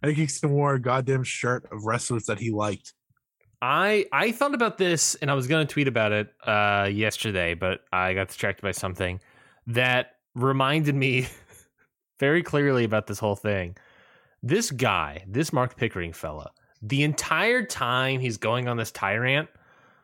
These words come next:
Speaker 2: tyrant, Ty-, I don't know, tirade, tirade. Uh,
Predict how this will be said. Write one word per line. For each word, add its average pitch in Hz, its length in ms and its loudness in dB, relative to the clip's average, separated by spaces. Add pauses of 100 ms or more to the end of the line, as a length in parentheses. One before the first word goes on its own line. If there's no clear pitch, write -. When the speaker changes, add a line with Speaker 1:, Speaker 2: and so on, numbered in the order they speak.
(540)
Speaker 2:
tyrant, 165 420 0 (420)
Ty-, 107 180 2
I - 20 -2
don't - 80 -6
know, 80 380 0
tirade, 139 500 0
tirade. 104 520 -2 (440)
Uh, 117 520 2